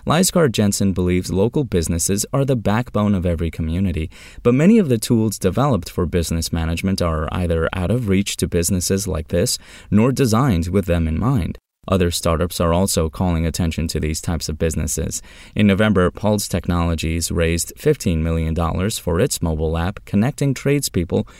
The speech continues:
with on-demand home repair services. There are also larger companies in the space like Jobber, which announced sixty million dollars in funding at the beginning of the year. This area is also particularly personal for Boyce,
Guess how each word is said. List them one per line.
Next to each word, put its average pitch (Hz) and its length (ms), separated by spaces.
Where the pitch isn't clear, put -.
with 127 200
on-demand 123 600
home 95 220
repair 85 280
services. 90 720
There 156 240
are 220 220
also 147 420
larger 101 540
companies 82 460
in 82 100
the 78 60
space - 420
like 82 300
Jobber, 110 500
which 95 220
announced 82 560
sixty 151 400
million 82 340
dollars 82 400
in 85 140
funding 85 360
at 82 120
the 85 80
beginning 90 360
of 90 100
the 95 120
year. 123 400
This 165 240
area 147 360
is 127 180
also 127 240
particularly 104 800
personal 90 480
for 104 160
Boyce, 82 420